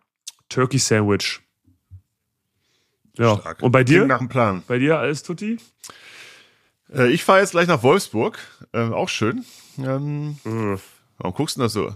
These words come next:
Speaker 2: Na, wie? Es ist jetzt, ist jetzt nicht New York, sorry, sorry.
Speaker 1: <laughs> Da muss ich direkt an
Speaker 2: Es
Speaker 1: Daniel Theiss denken. Shoutout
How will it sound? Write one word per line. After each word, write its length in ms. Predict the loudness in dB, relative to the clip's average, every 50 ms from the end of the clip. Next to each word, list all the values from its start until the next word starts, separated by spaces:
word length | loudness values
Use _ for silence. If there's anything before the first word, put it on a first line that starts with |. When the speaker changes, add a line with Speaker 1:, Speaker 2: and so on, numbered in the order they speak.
| -12 -10
Speaker 2:
Na, 240 | -4 -2 0 0 0
wie? 160 | -2 -4 -2 -4
Es 180 | -4 -6 -6
ist 100 | -8 -4
jetzt, 360 | -2 -2 -2 -2 -6 -6 -8
ist 100 | -6 0
jetzt 160 | 0 2 4 4
nicht 120 | 4 6
New 80 | 6 8
York, 280 | 8 8 6 4 2
sorry, 340 | 2 4 4 6 6 4 2 0 -2 -2 0
sorry. 260 | 0 2 4 6 6 6 4 4
Speaker 1:
<laughs> 120 | 0 2 4
Da 60 | 6
muss 160 | 8 8 6
ich 60 | 6
direkt 260 | 4 6 4 4 4 4
an 80 | 2
Speaker 2:
Es 60 | 4
Speaker 1:
Daniel 260 | 4 4 4 2 2 0
Theiss 360 | 0 0 0 0 0 0 -2
denken. 260 | -2 -2 -2 -2 -4
Shoutout 540 | -4 0 0 2 2 2 2 0 -2 -4